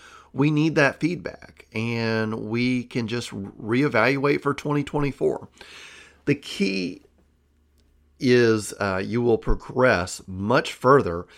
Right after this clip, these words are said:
aiming for something than nothing at all. Let your goals stretch you. This will test you as a person, your faith,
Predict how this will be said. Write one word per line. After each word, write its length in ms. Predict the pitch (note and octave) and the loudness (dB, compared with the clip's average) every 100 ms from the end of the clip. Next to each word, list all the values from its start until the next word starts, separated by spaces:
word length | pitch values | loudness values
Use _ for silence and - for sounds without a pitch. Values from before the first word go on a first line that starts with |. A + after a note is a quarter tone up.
| - _ - | -20 _ -2
aiming 420 | C3 F3+ E3+ D#3+ | 0 2 0 0
for 160 | D3+ A2+ | 0 0
something 680 | - C#3 C3 F#2 F2 F2+ - | 0 0 0 -6 -8 -10 -10
than 340 | F#2+ F#2+ F#2 | -6 -4 -4
nothing 320 | F#2 G2+ G#2+ | -8 -8 -8
at 80 | G2 | -6
all. 380 | G2 G#2+ - - _ - - - - - - | -6 -8 -14 -20 _ -20 -20 -20 -20 -20 -6
Let 240 | B2 E3+ F3 | 4 4 4
your 120 | G3 | 2
goals 340 | E3+ E3 D3+ | 4 6 4
stretch 400 | - - F#2+ - | 2 -2 -2 -2
you. 160 | - - _ _ _ _ | -10 -16 _ _ _ _
This 240 | C3 C#3+ | 0 0
will 140 | C3+ A#2 | 0 -2
test 440 | - D#3 E3 - | -4 -4 -4 -2
you 120 | D#3 | -2
as 80 | C#3+ | 0
a 60 | B2 | -2
person, 540 | - F#2 F2 - E2+ - _ _ | -2 -4 -4 -10 -14 -16 _ _
your 240 | - G2 E2+ | -8 -8 -8
faith, 680 | - - A#2 C3+ D3 - | -12 -8 -4 -4 -6 -14